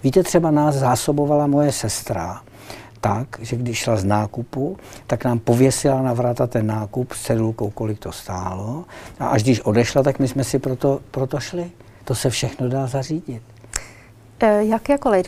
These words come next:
Speaker 2: lékař čtete ty statistiky o počtu mrtvých?
Speaker 1: Eh, víte, co mě vadí? Že ta, s-, eh,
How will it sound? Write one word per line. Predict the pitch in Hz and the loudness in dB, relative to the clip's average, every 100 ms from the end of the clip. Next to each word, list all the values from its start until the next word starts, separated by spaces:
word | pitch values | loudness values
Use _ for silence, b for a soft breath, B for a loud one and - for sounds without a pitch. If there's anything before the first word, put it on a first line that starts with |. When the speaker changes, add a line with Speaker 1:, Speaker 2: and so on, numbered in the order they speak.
| - | 2
Speaker 2:
lékař | 214 202 202 - | 2 2 -2 -4
čtete | - 196 - 185 | -6 -4 0 -2
ty | - 202 | -2 -6
statistiky | - 202 208 - 208 208 - - | -6 -6 -6 -6 -6 -8 -10 -12
o | 220 | -8
počtu | 208 208 202 | -6 -4 -6
mrtvých? | 196 208 196 196 - B B B B B B B - - 131 | -6 -6 -8 -8 -12 B B B B B B B -20 -8 0
Speaker 1:
Eh, | 117 107 104 95 B B B B - - | 2 4 0 -4 B B B B -20 -2
víte, | 135 - 196 | 0 0 2
co | 185 | 4
mě | 180 175 | 6 6
vadí? | 143 131 127 147 165 - B B B B - - | 4 2 2 2 0 -4 B B B B -16 -8
Že | 107 127 | 0 2
ta, | 123 160 156 143 B B - - - - - | 2 2 2 -2 B B -20 -20 -20 -20 -18
s-, | - - - - 131 | -16 -16 -16 -8 -4
eh, | 110 | -4